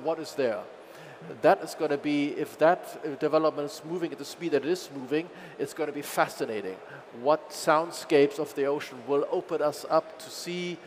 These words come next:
all of a sudden the ocean in very interesting ways that we haven't imagined right now. This will be interesting with defense. They are using that too. Uh, but, but these are the kind of game changers that I'm seeing that will really open up new ways in which we can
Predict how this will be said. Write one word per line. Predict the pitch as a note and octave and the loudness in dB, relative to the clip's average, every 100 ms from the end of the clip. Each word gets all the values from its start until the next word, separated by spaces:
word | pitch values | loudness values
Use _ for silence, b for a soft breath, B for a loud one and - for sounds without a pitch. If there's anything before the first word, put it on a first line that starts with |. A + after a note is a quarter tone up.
| B - | B 2
all | C#3+ | 4
of | C#3+ | 4
a | |
sudden | B2+ D3+ C#3 | 0 -2 0
the | C#3 | -2
ocean | D3 D3+ C#3+ | -2 -2 -6
in | B2+ | -8
very | B2 D3+ D#3+ | -4 -4 -4
interesting | D#3 - D3+ B2 | -8 -8 -8 0
ways | C#3 C#3+ C#3+ | 4 4 2
that | C#3 | 0
we | C#3 | 2
haven't | C#3+ C#3+ | 0 0
imagined | C3+ B2+ C3 C3 B2 | -4 2 2 0 -4
right | A2+ B2+ - | 0 0 2
now. | B2+ E2+ - B B - | 0 -2 -6 B B -6
This | C#3 | -4
will | E3 | -2
be | D3+ F#3+ | 0 -2
interesting | F#3 F3 F#3 | -2 -4 -6
with | E3 D#3+ | -4 -6
defense. | E3 E3 E3+ D#4+ - - | -2 2 0 -2 -12 -4
They | C#3+ D3 | 0 2
are | |
using | C3+ D#3+ D#3+ D3 | 0 -4 -4 0
that | C#3 | 0
too. | - D#3 B3+ B C4 B3+ G3+ - | 0 -6 -6 B -10 -10 -6 4
Uh, | D3 D3 D3 D3 | 6 8 6 4
but, | D#3 - - | 2 0 0
but | D3+ - | 0 0
these | G3+ F#3 | -2 2
are | D#3+ | 2
the | |
kind | D#3 D#3+ | 4 2
of | D3 - | 2 2
game | D3+ D#3 | 2 2
changers | - D3 C3+ | -4 -4 2
that | A#2 | 4
I'm | E3 | 4
seeing | D#3+ - C3+ C3+ D3 | 2 -6 -2 -2 2
that | C3+ C#3 | 2 2
will | C#3 B2 C3+ | 0 -6 -8
really | G3+ F#3 | -6 -2
open | E3 E3+ D3+ | -2 0 2
up | C3+ C#3 - D3 | 2 0 -6 -8
new | D#3+ | -4
ways | C#3 C#3+ C#3 C3+ | 4 6 4 2
in | B2+ A#2 | -6 -6
which | C#3 - | -8 -10
we | C3 | -8
can | C3+ | -8